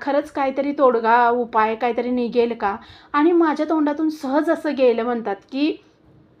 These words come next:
म-, एखादा मूल म्हणजे माझ्या मुलाला पण मुलासारखं सांभाळेल, मला एक वेळ कमी किंमत दिलं तरी चालेल, पण माझ्या मुलाला मुलासारखं सांभाळेल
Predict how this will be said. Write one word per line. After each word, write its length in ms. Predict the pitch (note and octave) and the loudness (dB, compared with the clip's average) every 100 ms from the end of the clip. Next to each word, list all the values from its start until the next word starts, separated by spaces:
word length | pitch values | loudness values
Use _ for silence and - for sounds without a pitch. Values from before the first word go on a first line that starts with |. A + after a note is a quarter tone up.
| _ _ | _ _
म-, 140 | A#3+ C4+ | -4 -2
एखादा 360 | C#4 C#4 D4 D#4 | -2 -2 0 2
मूल 260 | D#4 C#4 B3+ | 2 2 -2
म्हणजे 460 | C4 C4 B3+ D4 D#4+ D#4+ - _ | -4 -4 -2 0 -2 -4 -16 _
माझ्या 300 | C4 C4+ D4+ | 0 2 2
मुलाला 400 | D#4 C4+ B3 C4+ | 2 2 2 2
पण 160 | D4 D#4 | 2 2
मुलासारखं 640 | D4 B3 B3 D4 C#4 D#4+ | 2 2 0 0 -2 -4
सांभाळेल, 720 | D4+ C#4+ A3 A3 A#3+ A#3+ G#3+ - - _ _ _ _ _ | -2 -2 -2 0 4 4 2 -4 -18 _ _ _ _ _
मला 420 | B3 C4+ D4+ E4 E4 E4 | 0 2 4 2 0 -2
एक 200 | D4+ D4+ | -4 0
वेळ 200 | D#4 D#4+ | 0 0
कमी 320 | D#4+ C#4 C#4+ | 0 -2 0
किंमत 280 | D4+ C#4+ C#4 | 0 0 0
दिलं 300 | B3+ B3+ B3 | -4 -2 -2
तरी 160 | C4 C#4 | -2 -6
चालेल, 440 | C#4 A3+ G#3 G#3+ | 0 0 0 -4
पण 160 | G#3+ C4 | -4 -2
माझ्या 280 | C#4 C4 C4+ | -2 -2 -2
मुलाला 400 | C#4 B3 B3 C4+ | -2 0 0 0
मुलासारखं 560 | C4+ A#3+ A#3 C4 C4+ | -2 -2 -2 -4 -4
सांभाळेल 600 | C#4 C#4 A3 G#3+ A3+ A3 | -4 -2 -2 -2 0 0